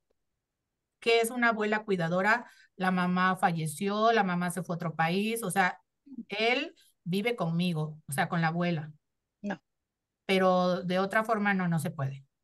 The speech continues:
Speaker 2: Ok.
Speaker 1: Quien le diga que sí, le miente.
Speaker 2: No, nunca había preguntado, pero se me está haciendo muy interesante. Lo que pasa, pues, eh,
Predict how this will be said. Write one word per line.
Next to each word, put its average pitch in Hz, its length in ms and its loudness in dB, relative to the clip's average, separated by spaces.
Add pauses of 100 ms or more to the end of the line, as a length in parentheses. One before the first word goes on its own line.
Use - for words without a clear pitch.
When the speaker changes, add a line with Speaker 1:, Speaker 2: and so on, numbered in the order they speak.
(1200)
Speaker 2:
Ok. - 160 -16 (320)
Speaker 1:
Quien 214 220 2
le 208 100 2
diga 277 280 4
que 226 160 2
sí, 240 340 -4
le 180 140 -2
miente. 151 460 -2 (1000)
Speaker 2:
No, 269 220 4
nunca 269 320 6
había 262 180 2
preguntado, 208 720 0 (380)
pero 196 220 4
se 202 120 -2
me 185 220 4
está 190 220 0
haciendo 233 260 0
muy 220 160 -2
interesante. 185 680 -2 (380)
Lo 220 160 4
que 208 100 2
pasa, 226 300 2
pues, 208 260 0
eh, 156 140 -4